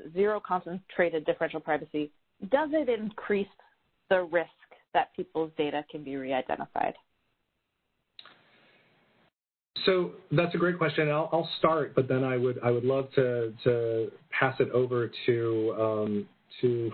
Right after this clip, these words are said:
Speaker 2: Philip or, uh, Pavel to, to chime in as well. Um, I, I, I guess the, the question is, uh, does it increase risk compared to what? Um, the switch to zero concentrated differential privacy still allows us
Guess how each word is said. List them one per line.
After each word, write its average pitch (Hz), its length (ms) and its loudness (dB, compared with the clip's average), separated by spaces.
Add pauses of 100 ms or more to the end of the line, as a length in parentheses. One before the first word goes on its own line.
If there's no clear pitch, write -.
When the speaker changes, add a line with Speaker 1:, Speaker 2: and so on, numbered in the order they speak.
(120)
Speaker 2:
Philip 131 340 2 (140)
or, 107 640 2
uh, 95 60 -2
Pavel 123 540 0 (100)
to, 107 180 2
to - 140 -6 (120)
chime 117 220 0
in 107 80 0
as 104 120 -2
well. 120 340 0 (360)
Um, 135 540 2 (520)
I, 147 240 4 (540)
I, 139 60 6
I 139 40 4
guess 165 220 0
the, 135 220 4
the 127 80 2
question 151 360 0
is, 127 460 0
uh, 127 220 2
does 139 180 2
it 139 80 -2
increase 147 400 0
risk 131 200 2 (120)
compared 120 400 2
to 110 80 -2
what? 98 240 -2 (720)
Um, 113 640 0 (760)
the 131 240 2 (180)
switch 196 160 4 (140)
to 151 380 4
zero 147 220 2
concentrated 143 640 2
differential 123 400 0
privacy 131 600 0 (120)
still 175 320 2
allows 131 420 2
us 113 240 0